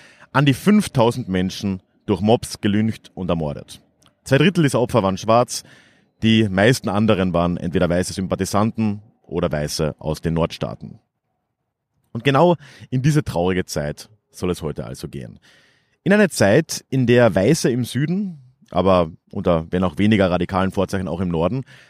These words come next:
in den U S A ganz neue Wege fanden, ehemalige SklavInnen und ihre Nachkommen aus der Gesellschaft auszuschließen und in den schlimmsten Fällen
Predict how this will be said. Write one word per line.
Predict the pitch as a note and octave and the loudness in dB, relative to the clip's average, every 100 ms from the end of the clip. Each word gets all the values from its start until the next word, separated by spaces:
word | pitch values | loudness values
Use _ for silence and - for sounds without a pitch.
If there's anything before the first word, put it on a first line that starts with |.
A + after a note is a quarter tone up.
| _ _ _ _ - | _ _ _ _ -2
in | |
den | F3 | 2
U | F3 | 2
S | F3 | 0
A | F#2 C3+ | 0 2
ganz | E3 A#2 | 0 2
neue | D3 F#2 | 2 2
Wege | A2+ D3 | 2 2
fanden, | C#3+ C3 C#3 - C#3 C3+ | 2 0 0 -2 -4 -4
ehemalige | A#2 D3+ D3 B2+ A2 | 0 2 4 4 2
SklavInnen | G#2+ - G2+ B2 C3 C#3+ C#3 | 0 0 2 2 0 -4 -2
und | G#2+ A2+ A2 - | -2 -4 -6 -6
ihre | C#3 C3+ | -2 0
Nachkommen | G#2+ A#2 C#3 | 0 0 -2
aus | A2 | -2
der | A#2 | -2
Gesellschaft | G2+ A2 G#2+ - | -2 -4 -4 -2
auszuschließen | G#2+ - D#3+ D#3+ E3 E3+ E3 - _ - | -2 0 -4 -2 -2 -2 -6 -10 _ -8
und | A2+ | 0
in | C#3+ | 2
den | C#3 | 2
schlimmsten | G#3+ G#3+ D#3 | 2 2 -2
Fällen | - F#2+ G2+ B2+ | 0 2 2 0